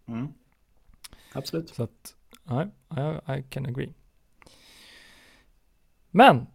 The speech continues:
Speaker 2: ska vi
Speaker 1: Mm.
Speaker 2: börja runda av?
Speaker 1: Ja.
Speaker 2: Då gör vi så. Eh, vi vill faktiskt göra så att vi, eh, tillägnar, eh, kvällens avsnitt och, eh,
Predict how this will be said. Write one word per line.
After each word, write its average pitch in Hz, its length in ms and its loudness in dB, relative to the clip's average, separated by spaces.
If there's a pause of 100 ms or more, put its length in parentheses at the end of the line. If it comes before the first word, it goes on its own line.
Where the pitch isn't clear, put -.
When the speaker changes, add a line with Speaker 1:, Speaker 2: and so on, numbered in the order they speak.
Speaker 2:
ska - 240 0
vi 233 540 6
Speaker 1:
Mm. 190 160 0 (200)
Speaker 2:
börja 208 460 4
runda 214 300 4
av? 190 320 6 (360)
Speaker 1:
Ja. 160 460 2 (1080)
Speaker 2:
Då 170 80 0
gör 208 200 4
vi 196 80 0
så. 160 260 4
Eh, 196 500 4 (240)
vi 226 320 0
vill 226 180 0
faktiskt - 460 -4
göra 196 300 4
så 151 180 2
att 135 180 0
vi, 170 500 2
eh, 165 60 0 (200)
tillägnar, 160 880 0 (100)
eh, 139 960 -2 (600)
kvällens 190 340 2
avsnitt 190 380 -2 (220)
och, - 500 -6
eh, 135 1120 0